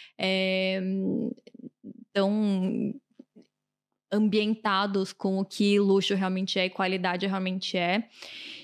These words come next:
Eu acho que a gente tem que parar de se deixar levar tanto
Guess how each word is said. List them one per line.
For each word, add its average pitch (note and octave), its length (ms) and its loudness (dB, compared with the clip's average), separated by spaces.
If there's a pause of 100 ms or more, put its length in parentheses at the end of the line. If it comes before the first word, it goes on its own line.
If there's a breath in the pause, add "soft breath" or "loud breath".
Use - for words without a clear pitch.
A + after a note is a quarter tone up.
(640 loud breath)
Eu A3 140 4
acho A3 180 2
que A#3+ 80 2
a A#3+ 40 4
gente A#3+ 160 2
tem A#3+ 160 2
que B3+ 120 2
parar A3+ 540 0
de G3+ 80 -6
se A3+ 320 2
deixar G#3 520 2
levar G3+ 340 4 (140)
tanto G3+ 600 4